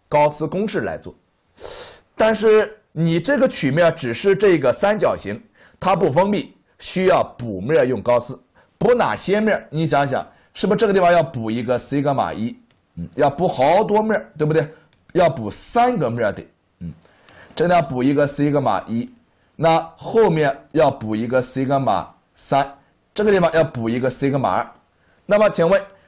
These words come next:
这个西格玛是哪一侧？咱们这个西格玛，咱们这个西格玛是上侧，这是为了保证右手规则，对不对？那你补的是谁？你补了西格玛一，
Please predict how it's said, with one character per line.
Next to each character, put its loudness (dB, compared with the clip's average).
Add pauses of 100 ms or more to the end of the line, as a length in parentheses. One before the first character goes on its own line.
(120)
这 4
个 2
西 -2
格 2
玛 2
是 -2
哪 -6
一 -8
侧？ -12 (240)
咱 2
们 0
这 2
个 0
西 -10
格 0
玛， -10 (640)
咱 2
们 0
这 4
个 2
西 -4
格 2
玛 -2
是 -2
上 0
侧， -10 (680)
这 2
是 2
为 2
了 4
保 2
证 0 (140)
右 4
手 -4
规 0
则， -6 (580)
对 0
不 2
对？ 2 (400)
那 0
你 4
补 -6
的 4
是 0
谁？ -4 (240)
你 0
补 -2
了 4
西 0
格 2
玛 0
一， -6